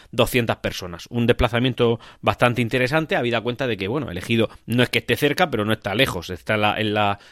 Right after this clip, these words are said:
provincia vecina de, de Almería y, eh, bueno, pues, eh, siempre suele haber representación grana en este tipo de campos, cercanos a la, a la región de Murcia. Y el partido,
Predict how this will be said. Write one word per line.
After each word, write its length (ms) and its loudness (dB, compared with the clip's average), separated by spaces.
provincia 440 0
vecina 400 0
de, 200 0
de 140 0
Almería 600 0
y, 260 -10
eh, 240 -8
bueno, 180 -10
pues, 160 -16
eh, 200 -14
siempre 280 -2
suele 200 0
haber 180 2
representación 500 -2
grana 300 0
en 120 0
este 200 0
tipo 200 -2
de 100 -2
campos, 440 -2
cercanos 400 -4
a 60 -2
la, 140 -2
a 160 -6
la 100 -2
región 320 -8
de 60 -10
Murcia. 440 -14
Y 100 0
el 40 0
partido, 480 0